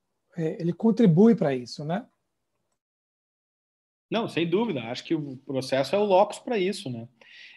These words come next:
Speaker 2: É, e, e, e o, o curioso é o seguinte, né? É, a gente,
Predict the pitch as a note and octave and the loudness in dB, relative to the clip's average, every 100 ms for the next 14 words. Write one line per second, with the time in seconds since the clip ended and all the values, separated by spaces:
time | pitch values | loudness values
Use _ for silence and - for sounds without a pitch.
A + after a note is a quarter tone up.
0 | _ C3+ C3+ C3+ C3+ F3+ - - A#2 G#3 | _ -2 0 0 -4 -12 -12 -12 -10 -10
1 | G#3+ A#3+ D#4+ C#4+ G#3 F3 A#3 D#3 C#3+ A3 | -2 4 6 6 2 -4 0 2 4 4
2 | A#3 A#3 F3 C3+ E3 F#3 A#2+ A#2+ A#2+ - | 2 -2 -4 -4 -2 -4 -6 -8 -8 -12
3 | _ _ _ _ - B2 A#2 A2+ G#2+ A2 | _ _ _ _ -14 -10 -8 -10 -12 -16
4 | G#2+ _ _ _ _ _ _ - B2 B2+ | -20 _ _ _ _ _ _ -18 -12 -6
5 | A3+ | -6